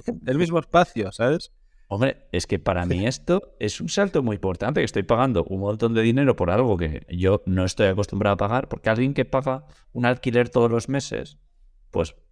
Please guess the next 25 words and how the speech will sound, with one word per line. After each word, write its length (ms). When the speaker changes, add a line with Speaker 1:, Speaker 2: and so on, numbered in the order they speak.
Speaker 2:
pues 160
digamos 260
que 60
estás 200
acostumbrado. 500
Yo 160
no 80
estoy 300
acostumbrado. 440
Yo, 360
ya 140
te 100
digo, 140
pues, 200
desde 180
hace 160
más 140
de 100
cinco 260
años 280
sin, 460
sin 200
pagar 240
un 100
alquiler. 540